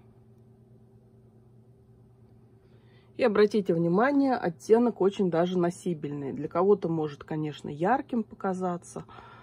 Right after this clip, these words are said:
но в любом случае, по крайней <laughs> мере, это не помада какого-нибудь рыжего или оранжевого цвета. То есть мне, например, ближе именно вот такая гамма.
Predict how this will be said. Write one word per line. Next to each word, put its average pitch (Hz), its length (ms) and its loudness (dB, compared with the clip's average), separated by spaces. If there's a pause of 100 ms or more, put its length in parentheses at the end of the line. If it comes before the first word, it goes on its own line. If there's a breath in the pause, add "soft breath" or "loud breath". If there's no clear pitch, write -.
(320 loud breath)
но 214 680 2
в 170 80 2
любом 214 340 8
случае, 196 760 2 (160)
по 160 100 -4
крайней 208 400 6
<laughs> - 20 8
мере, 220 300 10
это 196 220 4
не 175 360 4
помада 180 540 2
какого-нибудь 156 800 -2
рыжего 202 760 2
или 151 160 -2
оранжевого 147 880 -4
цвета. 214 600 -4 (280 loud breath)
То - 80 -4
есть - 140 -6
мне, 180 360 4
например, 196 500 2
ближе 175 480 0
именно 165 340 0
вот 160 220 -6
такая 151 400 -6
гамма. 131 500 -10